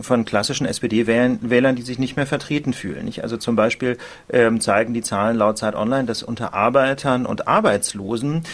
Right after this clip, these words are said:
äh, die A F D, ähm, ein Drittel, ein Drittel der Stimmen bekommen hat. In Baden, sogar in Baden-Württemberg, ja, also einem klassischen Westland, in dem es, äh, den meisten Menschen relativ gut geht,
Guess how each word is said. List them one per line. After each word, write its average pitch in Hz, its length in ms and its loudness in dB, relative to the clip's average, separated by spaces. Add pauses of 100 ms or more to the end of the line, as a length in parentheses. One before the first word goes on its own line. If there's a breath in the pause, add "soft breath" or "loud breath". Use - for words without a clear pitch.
(280 loud breath)
äh, 120 240 4
die 117 180 -6
A 117 160 2
F - 240 -6
D, 147 440 2
ähm, 123 720 0
ein 135 300 0
Drittel, 139 460 2 (340)
ein 190 260 2
Drittel - 460 -2 (240)
der 117 100 -2
Stimmen 135 260 -6
bekommen 95 380 -8
hat. - 320 -12
In 117 140 -2
Baden, 107 200 2
sogar 143 240 4
in 143 100 -2
Baden-Württemberg, 117 760 0
ja, 113 120 0
also 110 220 0
einem 107 120 0
klassischen 117 440 -2
Westland, 147 560 2
in 110 80 0
dem 113 160 0
es, - 220 -6
äh, 117 260 0
den 104 160 0
meisten 107 420 2
Menschen 135 300 0
relativ 113 400 0
gut 123 240 -6
geht, 139 180 -4